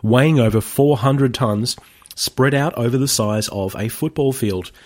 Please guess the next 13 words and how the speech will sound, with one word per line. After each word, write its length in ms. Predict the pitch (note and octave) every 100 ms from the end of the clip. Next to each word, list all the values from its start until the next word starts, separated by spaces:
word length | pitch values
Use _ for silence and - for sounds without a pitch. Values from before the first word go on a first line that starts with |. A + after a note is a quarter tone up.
| - - -
No 280 | A#2 D3 D#3+
booster 400 | B2+ F3 D#3+ D#3+
rocket 360 | C3+ B2 E3+
could 180 | - C#3+
carry 320 | - D3+ F#3+
it 80 | A#2
into 260 | G#2+ G#2+ G#2
orbit 400 | A#2 G2 - -
as 160 | G#2
a 60 | G#2
completely 520 | - G2+ B2 A#2+ G#2
assembled 480 | F#2 - F3 A2+ F#2
unit, 320 | A#2 G#3 -